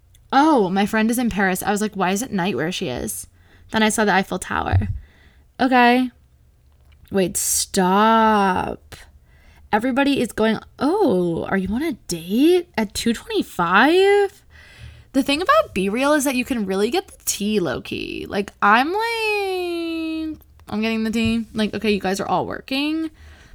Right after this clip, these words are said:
Me too. Me too. Working girls. Wow. Ooh, but some people's jobs looks fucking hard. Like, when I see the spreadsheets on BeReal, I'm like, "Damn. Respect."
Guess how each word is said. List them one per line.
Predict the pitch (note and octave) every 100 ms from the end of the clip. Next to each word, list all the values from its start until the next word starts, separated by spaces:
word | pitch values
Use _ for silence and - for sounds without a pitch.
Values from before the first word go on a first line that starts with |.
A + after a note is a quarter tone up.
| -
Me | G#3 A#3
too. | - G#3 A3 D4+ -
Me | A#3 G#3+
too. | G#3 G3+ F#3+
Working | F#3 F#3+ G#3+ A#3
girls. | G3 F3+ F#3+ A#3 - - - - - _ - _ _ _ - - _ - - _ _ _ -
Wow. | A3 A3 A#3 - G#3 - _ - - -
Ooh, | C4+ B3
but | G3+
some | - C#4+
people's | F4+ G#4+ C#4
jobs | F#3+ G3 G#3+ G3+
looks | G#3 -
fucking | - - G3+ G3
hard. | F3+ F3+ F#3
Like, | F3 E3+ - - -
when | -
I | A3+
see | B3 E4+
the | F4
spreadsheets | - F#3 F#3 B3 A3
on | A3+ G#3
BeReal, | G#3 F#3 G3
I'm | G3
like, | G3 F#3 E3+
"Damn. | - A3 A3+ F3 E3 G3 _ _ _ _ _ _
Respect." | G#3 G#3+ - - - A3+ F#3 - - - -